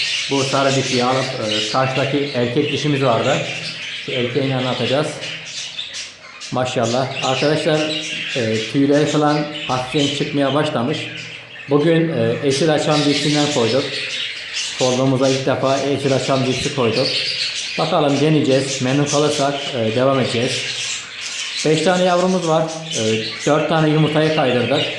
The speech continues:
Bu yumurtalar da rainbow'lardan gelen yumurtalar. Boş yumurtalar.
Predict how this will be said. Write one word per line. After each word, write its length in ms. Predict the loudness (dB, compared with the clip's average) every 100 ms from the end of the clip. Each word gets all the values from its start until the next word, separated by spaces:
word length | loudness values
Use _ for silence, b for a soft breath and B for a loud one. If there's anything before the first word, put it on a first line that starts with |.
| -10 -12 -14 -16 -16 -2
Bu 80 | 4
yumurtalar 520 | 4 4 4 2 4
da 200 | 4 4 2
rainbow'lardan 680 | 0 2 4 4 4 4 4
gelen 160 | 4 4
yumurtalar. 800 | 4 2 0 0 0 -2 -4 -2
Boş 220 | -2 0
yumurtalar. 520 | -2 -2 0 0 0